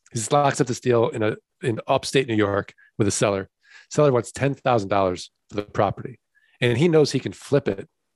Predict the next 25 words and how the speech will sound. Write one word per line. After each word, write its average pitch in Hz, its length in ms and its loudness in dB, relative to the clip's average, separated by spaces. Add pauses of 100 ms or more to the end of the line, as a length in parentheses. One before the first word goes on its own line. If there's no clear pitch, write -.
(140)
for 107 120 0
thirty 107 360 0
grand 92 380 -10 (480)
because 104 460 0 (540)
he 117 120 -2
just 104 300 -8
knows 104 180 0
that 92 160 -4
market. 110 300 -4 (680)
So 120 480 2 (200)
he - 140 -8
says, 123 220 0
"Yeah, 170 260 2 (180)
it's 143 160 -8
gonna 127 140 -2
take 127 120 0
me 110 80 0
ninety 131 320 2
days 113 240 0
to 104 60 -12
do 104 200 -4
due 95 120 -4
diligence." 92 500 -4 (1120)
And, 101 380 -2
uh, 101 340 0